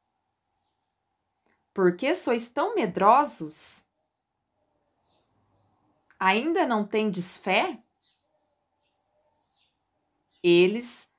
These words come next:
sentiram um grande medo e diziam uns aos outros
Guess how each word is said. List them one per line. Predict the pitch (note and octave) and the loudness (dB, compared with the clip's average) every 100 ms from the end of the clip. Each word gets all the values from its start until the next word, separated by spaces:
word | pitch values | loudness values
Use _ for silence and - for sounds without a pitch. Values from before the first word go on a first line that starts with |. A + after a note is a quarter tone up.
| _ | _
sentiram | - - E4 F4 - C#4 C#4+ C#4+ - - | -8 -4 -2 -4 -6 -6 -6 -6 -10 -8
um | D4 B3+ | -6 0
grande | E4 G#4 C5+ - | 0 0 -4 -4
medo | D#4 A3 G#3+ A3+ B3 C#4+ - _ - | -2 2 2 0 -4 -12 -14 _ -4
e | F4+ | -4
diziam | F#4 C5 B4+ A3+ G3+ G3+ G3 A3+ C#4+ - _ _ _ _ _ - | -2 -8 -6 -6 -4 -4 -2 -4 -4 -18 _ _ _ _ _ -2
uns | E4 B4 - - - | -2 0 -6 -8 0
aos | D4 D#4 A#3+ | 2 2 0
outros | F#3 C#3+ C#3 _ - D#3+ - - - | -2 -2 -6 _ -16 -4 0 0 -2